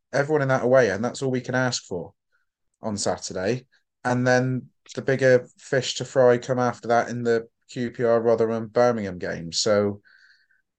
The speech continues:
see how we go. Um, give it a real, real good go. It's as hard a test as is gonna be in the Championship, but why can't we go there and, and get something? I, I understand that Leicester are a stronger squad and they've got some unbelievable players for this level,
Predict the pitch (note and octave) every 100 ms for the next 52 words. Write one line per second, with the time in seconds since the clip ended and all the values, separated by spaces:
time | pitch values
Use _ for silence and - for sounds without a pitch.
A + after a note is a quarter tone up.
0 | _ _ - F#3+ F3+ F3+ D#3+ C3 A#2 B2
1 | B2 - - A#2 A#2+ A#2+ B2 A#2+ A#2+ _
2 | - D3+ D3 A#2+ B2 C3+ C3 B2+ B2 -
3 | _ C3 C#3 C3+ B2 - G2 A2 - G#2+
4 | G#2 B2+ B2+ B2+ - B2+ - B2+ B2 A2+
5 | A2+ A2 A2 A2+ A2+ G#2+ G#2 D#3 D3+ F3+
6 | G#3+ A#3 A#3 B3 G3+ E3 C3 A2+ G#2+ G2+
7 | G2 G2 - A2+ G#2 G#2 - G#2 E2+ -
8 | E2+ G#2 A2+ - C#3+ D#3+ D3+ - D3 C3+
9 | B2 A2 A2+ - A2+ G#2+ G2 - _ _
10 | _ - - A#2 A2 G#2+ - G2 A2+ B2
11 | A#2 G#2 G#2 _ _ _ - A2+ B2 -
12 | A2+ - C3+ C3 B2 A#2+ B2 G#2+ G#2+ G2+
13 | - G#2 F#2+ - G#2+ G2+ A2 G#2 G2+ C2
14 | G2